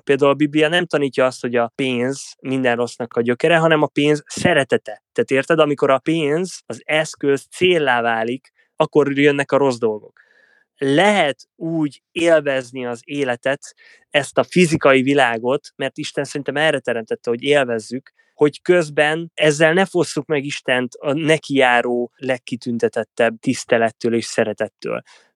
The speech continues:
Ez olyan hamis dilemma, hogy vagy az ajándékot szeretem, vagy az ajándékozót. Hát nyilván szeretem az ajándékot, de érted, hogyha én most adok egy ajándékot a fiamnak,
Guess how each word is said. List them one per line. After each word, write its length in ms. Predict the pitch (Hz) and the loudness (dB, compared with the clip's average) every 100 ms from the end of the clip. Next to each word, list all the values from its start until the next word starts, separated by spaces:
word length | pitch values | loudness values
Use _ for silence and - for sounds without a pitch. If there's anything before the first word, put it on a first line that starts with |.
| _ | _
Ez 180 | 143 151 | -2 0
olyan 240 | 180 156 | 2 2
hamis 300 | 147 156 127 | 2 -2 -4
dilemma, 320 | 151 147 139 | -4 -4 -2
hogy 220 | 139 139 - | 0 -2 -2
vagy 260 | 120 147 160 | 0 2 2
az 120 | 165 | 0
ajándékot 640 | 175 175 180 180 175 190 - | 0 0 2 2 2 -4 -8
szeretem, 440 | 160 165 - 160 | -6 -4 -4 0
vagy 180 | 156 143 | 2 2
az 140 | 127 | 0
ajándékozót. 880 | 131 120 113 110 107 - - - - | 0 0 -2 -6 -10 -12 -16 -16 -10
Hát 140 | 139 | -8
nyilván 460 | 175 185 170 147 147 | 0 2 4 2 0
szeretem 560 | - - 214 185 156 139 | -10 0 2 2 -2 -6
az 160 | 120 | -4
ajándékot, 640 | 131 127 123 127 127 - 139 | -4 -4 -6 -6 -8 -4 -2
de 100 | 135 | 0
érted, 320 | 156 165 143 | -2 -2 -6
hogyha 220 | 143 - | -6 -4
én 100 | 143 | -4
most 200 | 143 135 - _ _ | -2 -6 -10 _ _
adok 300 | 160 180 196 | -2 0 0
egy 160 | 147 131 | -2 0
ajándékot 540 | 139 143 131 123 127 | 0 0 -2 -4 -6
a 40 | 117 | -10
fiamnak, 680 | - 139 123 113 113 117 | -4 0 0 -2 -10 -20